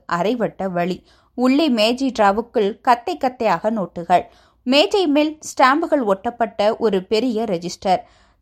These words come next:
கேஷியர் முனியம்மா சொன்ன மாதிரியே ஒரு முந்திரி கண்ணன். கண்ணில் கருவிழியையும் வெண்மை பகுதியையும் கண்டுபிடிக்க முடியாத கண்ணன். ஆனால் படுசுட்டி.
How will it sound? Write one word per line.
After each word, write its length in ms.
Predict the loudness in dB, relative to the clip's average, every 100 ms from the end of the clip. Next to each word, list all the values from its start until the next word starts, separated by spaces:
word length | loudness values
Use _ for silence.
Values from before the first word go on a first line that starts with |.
| 4
கேஷியர் 480 | 4 4 0 0 0
முனியம்மா 460 | -4 -2 0 0
சொன்ன 320 | -2 -4 -2
மாதிரியே 720 | 0 0 0 -2 2 2 2 2
ஒரு 240 | 2 2
முந்திரி 420 | 0 0 0 -2
கண்ணன். 440 | -4 -4 -2 -2 -4 _ _ _ _ _ _ _
கண்ணில் 420 | 4 4 2 2
கருவிழியையும் 920 | 4 4 4 -2 0 0 -2 -2 -2
வெண்மை 360 | 0 0 0 0
பகுதியையும் 720 | 0 0 -2 0 0 0 0
கண்டுபிடிக்க 600 | 0 0 -2 -4 -4 -2
முடியாத 500 | -2 -2 -2 -2 -4
கண்ணன். 480 | -2 -4 0 0 -2 _ _
ஆனால் 440 | 2 2 2 -2 0
படுசுட்டி. 640 | 0 0 -4 -10 -10 -14